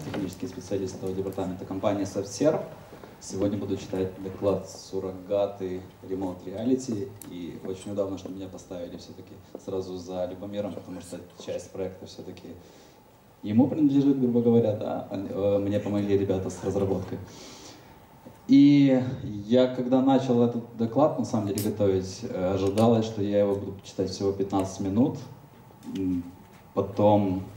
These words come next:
мы пообщались с ребятами, решили, что все-таки возьмем сорок пять минут. И я думал, что я возьму тот же маленький объем, который я хочу рассказать, просто прочитаю его как бы в стиле асап. В данном случае асап — это значит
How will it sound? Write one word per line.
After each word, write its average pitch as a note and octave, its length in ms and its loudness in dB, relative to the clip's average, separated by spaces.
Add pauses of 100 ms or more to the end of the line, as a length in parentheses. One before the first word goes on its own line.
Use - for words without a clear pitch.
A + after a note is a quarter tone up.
мы F#2+ 160 0
пообщались G2 460 0
с - 40 -2
ребятами, G2 300 0
решили, F#2+ 300 0
что F#2 560 2
все-таки F#2 480 -4
возьмем F#2+ 380 2
сорок F#2+ 340 2
пять F#2 220 0
минут. A#2+ 400 6 (880)
И G2+ 140 -4
я G2 260 4
думал, G2+ 280 2
что G#2 160 -2
я G2+ 160 6
возьму G2 520 2 (200)
тот G#2 200 0
же G2 160 2
маленький G2 420 4
объем, G2 540 4 (600)
который F#2 380 -4
я F#2+ 60 -2
хочу G2 260 0
рассказать, G#2+ 540 2
просто F#2 340 -6
прочитаю F#2 540 0
его F2+ 140 -4
как E2+ 160 -8
бы F2 120 -6
в E2+ 80 -8
стиле G2 460 4
асап. - 580 -2 (240)
В F#2 60 -10
данном F#2+ 260 2
случае F#2+ 400 0
асап — A2+ 560 2
это G2+ 240 -4
значит F#2 400 -4